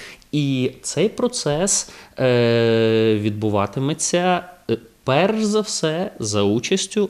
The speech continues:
органів місцевого самоврядування. Тобто саме органи місцевого самоврядування мають ухвалити відповідні рішення, е, тою чи іншою радою. Зрозуміло, для того, аби вони ухвалювали це рішення, вони мають розуміти, навіщо це потрібно, вони мають розуміти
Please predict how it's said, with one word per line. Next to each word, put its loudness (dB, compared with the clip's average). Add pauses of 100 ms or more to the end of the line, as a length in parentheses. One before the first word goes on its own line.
органів -2
місцевого -4
самоврядування. -8 (100)
Тобто -14
саме 0
органи 4
місцевого 0
самоврядування 0
мають -4 (140)
ухвалити 2
відповідні -2
рішення, -2 (380)
е, -2 (280)
тою -2
чи -8
іншою -4
радою. -2 (540)
Зрозуміло, 2
для 2
того, 2
аби 2
вони 0
ухвалювали 0
це 0
рішення, -2
вони 0
мають -4
розуміти, -4
навіщо -2
це -8
потрібно, -8
вони 0
мають 0
розуміти -2